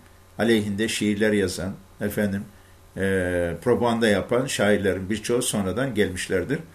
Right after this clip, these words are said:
Peygamberimiz Aleyhisselatü Vesselam'a tevbe ettiğini, iman ettiğini bildirmişlerdir. Ve bir daha da şiir yazmayacağını söylemişler. Ve aksine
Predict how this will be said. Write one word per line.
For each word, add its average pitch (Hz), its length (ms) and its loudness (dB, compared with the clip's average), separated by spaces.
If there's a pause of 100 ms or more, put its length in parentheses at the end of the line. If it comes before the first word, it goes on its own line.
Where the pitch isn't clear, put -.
(320)
Peygamberimiz 107 640 0
Aleyhisselatü 95 460 -4
Vesselam'a 90 640 -4 (360)
tevbe 120 300 4
ettiğini, 101 440 -2
iman 113 340 -2
ettiğini 110 400 -4
bildirmişlerdir. 101 760 0 (480)
Ve 104 120 2
bir 117 160 2
daha 104 240 2
da 135 100 2
şiir 110 280 0
yazmayacağını 101 680 0
söylemişler. 85 580 -4
Ve 104 140 2
aksine 127 420 -2